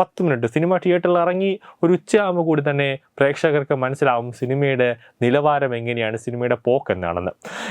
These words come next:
ഇപ്പോൾ ഈ, ആ, എമ്പുരാൻ ഇപ്പോൾ അമ്പത് കോടി ക്ലബിൽ അഥവാ നൂറ് കോടി ക്ലബിലൊക്കെ കയറിയെന്ന് പറയുന്നത് ഇത് ഗ്രോസ് കളക്ഷൻ ഇനത്തിലും കൂടി നമ്മൾ കാൽക്കുലേറ്റ് ചെയ്യണം.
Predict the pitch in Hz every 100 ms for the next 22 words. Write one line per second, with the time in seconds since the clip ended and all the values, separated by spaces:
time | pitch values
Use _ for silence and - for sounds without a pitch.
0 | 151 196 247 240 233 214 - - 170 170
1 | 165 165 165 180 202 - - 180 185 208
2 | 202 190 196 190 175 196 190 185 185 175
3 | 175 175 175 170 170 180 180 175 175 170
4 | 175 175 165 165 185 180 170 170 175 180
5 | 131 147 - _ 156 185 185 - _ 135
6 | 143 175 - 190 180 190 185 - 147 160
7 | 180 185 165 185 185 190 - - _ 156
8 | 170 165 165 156 190 180 180 156 160 170
9 | 170